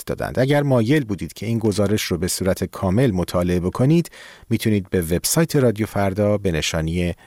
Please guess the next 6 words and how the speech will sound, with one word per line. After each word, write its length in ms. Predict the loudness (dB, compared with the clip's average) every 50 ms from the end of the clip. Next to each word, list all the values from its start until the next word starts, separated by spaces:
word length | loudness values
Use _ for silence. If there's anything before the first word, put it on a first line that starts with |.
| _ _
رادیو 380 | -2 0 2 2 2 2 2 0
فردا 560 | 0 2 2 0 0 2 2 2 2 2 0 -4 _ _ _ _ -2
دات 220 | 0 0 0 -2 -6
کام 340 | -4 -2 0 0 0 -2 -4 -10 _ _ _ _
مراجعه 420 | 0 0 2 0 -2 -4 -6 -8
کنید. 400 | -8 -12 -14 -16 -18 -18 -20 -20